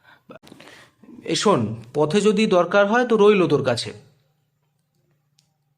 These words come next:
শনিবার রানাঘাটে গিয়া দেখিলাম বদ্রীনাথ বাড়িতে মেয়েদের কাছে খুব আদর যত্ন পাইতেছে। কাপড় জামা মেয়েরা সাবান দিয়া কাচিয়া দিয়েছে। বদ্রীনাথের চেহারাও যথেষ্ট পরিবর্তন ঘটিয়াছে। মাথার চুল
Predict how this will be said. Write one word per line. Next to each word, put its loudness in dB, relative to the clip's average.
শনিবার 2
রানাঘাটে 2
গিয়া 2
দেখিলাম 0
বদ্রীনাথ 0
বাড়িতে 0
মেয়েদের 2
কাছে 0
খুব -6
আদর 0
যত্ন 0
পাইতেছে। -4
কাপড় -4
জামা 2
মেয়েরা 2
সাবান 2
দিয়া 4
কাচিয়া 0
দিয়েছে। -6
বদ্রীনাথের 0
চেহারাও 2
যথেষ্ট -2
পরিবর্তন 0
ঘটিয়াছে। -2
মাথার 2
চুল -2